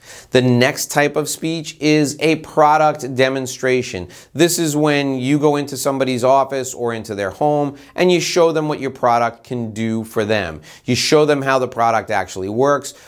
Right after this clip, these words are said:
Maybe you let them try and use the product. A car test drive is an example of a good product demonstration. The final type is the sales presentation. This is what you're most familiar with. It's a pitch.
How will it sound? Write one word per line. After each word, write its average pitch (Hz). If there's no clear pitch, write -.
Maybe 147
you 143
let 104
them 127
try 139
and 139
use 139
the 139
product. 135
A 135
car 151
test 147
drive 110
is 104
an 117
example 113
of 107
a 110
good 104
product 110
demonstration. 110
The 117
final 139
type 156
is 127
the 131
sales 135
presentation. 110
This 165
is 175
what 160
you're 156
most 131
familiar 120
with. 92
It's 113
a 156
pitch. -